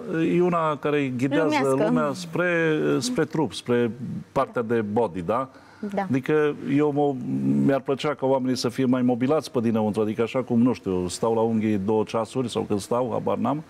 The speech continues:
Speaker 1: bă, să stau și într-o bibliotecă sau stau, stau cu o carte în mână. Îmi place că ai dus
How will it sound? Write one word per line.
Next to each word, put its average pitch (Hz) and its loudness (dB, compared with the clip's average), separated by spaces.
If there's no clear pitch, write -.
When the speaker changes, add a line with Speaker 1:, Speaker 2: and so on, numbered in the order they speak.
Speaker 1:
bă, 175 0
să 185 -2
stau 196 -2
și - -6
într-o 127 -2
bibliotecă 98 -2
sau 135 -2
stau, 175 -2
stau 165 -2
cu 147 -4
o 135 -4
carte - -6
în 98 -4
mână. 92 -4
Îmi 151 -2
place 170 -2
că 165 -2
ai 165 0
dus 160 0